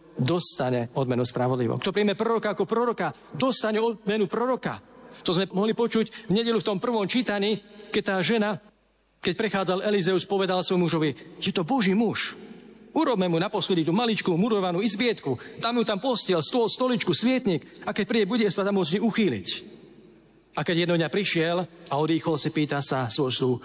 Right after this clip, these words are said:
„Čo môžem spraviť pre túto ženu, že nás takto prijala?“ Hovorí: „Ani sa nepýtaj, nemá deti. A jej muž je už starý.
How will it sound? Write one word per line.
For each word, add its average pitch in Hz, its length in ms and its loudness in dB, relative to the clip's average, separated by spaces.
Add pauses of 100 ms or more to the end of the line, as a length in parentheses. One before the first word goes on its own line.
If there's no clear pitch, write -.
(160)
„Čo - 160 0
môžem 135 320 2
spraviť 123 240 0
pre 127 160 -2
túto 123 240 0
ženu, 120 320 -2 (160)
že 156 160 0
nás 147 160 -4
takto 139 240 -2
prijala?“ 139 400 0 (800)
Hovorí: 127 160 0
„Ani 147 160 0
sa 147 160 0
nepýtaj, 117 640 -2
nemá 202 240 2
deti. 160 400 -2 (320)
A 220 80 0
jej 247 80 2
muž 262 160 2
je 240 80 4
už - 80 0
starý. 175 320 -2